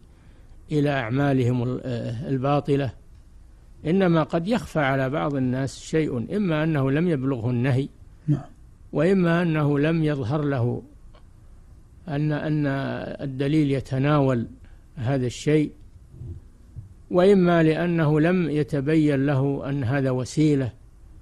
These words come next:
Speaker 1: وأنه يؤدي إلى المحذور، فيقع فيما يقع فيه. نعم.
Speaker 2: إذن من الأفضل أن يجعل مبدأه الت-، التباعد عنهم، كما قال الشيخ: "اقتضاء الصراط المستقيم مخالفة أصحاب الجحيم".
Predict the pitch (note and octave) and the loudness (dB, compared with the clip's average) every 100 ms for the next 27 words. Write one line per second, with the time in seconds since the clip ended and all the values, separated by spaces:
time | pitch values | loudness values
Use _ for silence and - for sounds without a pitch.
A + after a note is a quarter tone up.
0 | - - - C3 C#3+ C3 C3 C3+ D#3 C3+ | -20 -20 -8 -2 0 2 2 0 -4 -2
1 | C3+ C3+ C3 B2+ B2 - D3+ D#3 - - | -2 0 0 -2 -4 2 4 4 0 -14
2 | - - - - - B3 D#4+ - D3+ B2 | -20 -20 -20 -20 -12 -6 -4 -2 -2 2
3 | C#3+ C3+ C3 C3+ C#3 A2 B2+ A2+ G2+ - | 2 2 0 -2 -6 -4 -2 -2 -4 -14
4 | - - - - - C3 G#2 - - - | -20 -20 -20 -16 -8 -8 -8 -14 -20 -20
5 | - - - - C#3 C3 E3 - E3+ E3+ | -20 -20 -16 -2 2 4 4 4 4 4
6 | F3+ D#3+ F3+ - F#3 - C2+ E3 D3 D#3 | 2 2 2 2 0 0 -2 0 2 4
7 | D#3 E3 D3 - E3 F3+ E3+ - F3+ E3 | 4 4 2 2 2 0 -4 -6 -4 -4
8 | - E3+ F3+ D#3 D#3 C#3 C3 D3 D3+ - | -2 0 2 2 2 2 2 0 0 2
9 | C#3 A#2 C#3+ C3 - D#3 F#3 E3 D#3 D3 | 0 0 -2 -4 0 2 4 2 2 0
10 | A#2 D3 D#3 A3+ A3 G3+ D#3+ C#3 - C3 | -2 -2 0 0 2 2 2 2 -2 -4
11 | C3+ B2+ - | -4 -6 -12